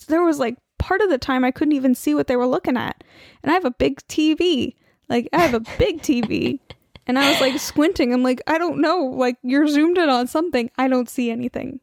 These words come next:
Speaker 1: Like, th-, that one in the hallway, I think there was a little mirror on a table.
Speaker 2: Yes. But the little mirror on the table was the reflection of the T V, so it would
Speaker 1: Yes.
Speaker 2: look like her ghost was sitting there.
Speaker 1: Right. But I didn't see that.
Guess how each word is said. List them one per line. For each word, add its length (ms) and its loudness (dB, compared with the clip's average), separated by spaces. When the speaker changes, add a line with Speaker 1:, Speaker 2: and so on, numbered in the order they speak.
Speaker 1:
Like, 380 -4
th-, 180 -4
that 220 -2
one 180 2
in 80 2
the 80 4
hallway, 600 2
I 40 2
think 180 2
there 100 2
was 180 0
a 60 -2
little 440 0
mirror 460 2
on 160 -2
a 60 -4
table. 680 -2
Speaker 2:
Yes. 720 -8
But 180 -4
the 100 0
little 200 2
mirror 300 -2
on 120 -2
the 60 -6
table 560 -2
was 160 -4
the 120 -4
reflection 500 -4
of 140 -6
the 60 -8
T 260 -6
V, 420 0
so 220 0
it 20 4
would 80 2
Speaker 1:
Yes. 140 -2
Speaker 2:
look 120 -4
like 160 -2
her 140 -2
ghost 320 -4
was 80 -10
sitting 300 -14
there. 320 -10
Speaker 1:
Right. 420 -2
But 120 0
I 180 0
didn't 300 -4
see 280 -6
that. 240 -6